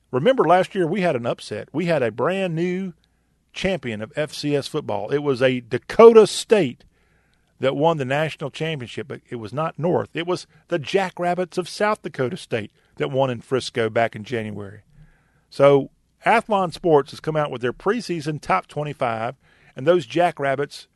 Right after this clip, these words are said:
out of the Missouri Valley Conference are your number one F C S preseason team.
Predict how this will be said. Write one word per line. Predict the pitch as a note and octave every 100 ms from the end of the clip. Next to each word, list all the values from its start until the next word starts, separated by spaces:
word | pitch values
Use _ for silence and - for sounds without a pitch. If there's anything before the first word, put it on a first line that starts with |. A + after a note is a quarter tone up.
| _ _ _ -
out | C3+
of | B2+
the | A#2+
Missouri | A#2+ D3+ E3+
Valley | C#3 D3+ C#3+
Conference | - C#3 B2+ C#3
are | - B2
your | A#2+ A2+
number | A2 D3+ C3+
one | C3+ C3
F | - C#3
C | - C3
S | B2 -
preseason | - C#3+ A#2+ B2 F#2+ G2
team. | G2+ G#2+ A#2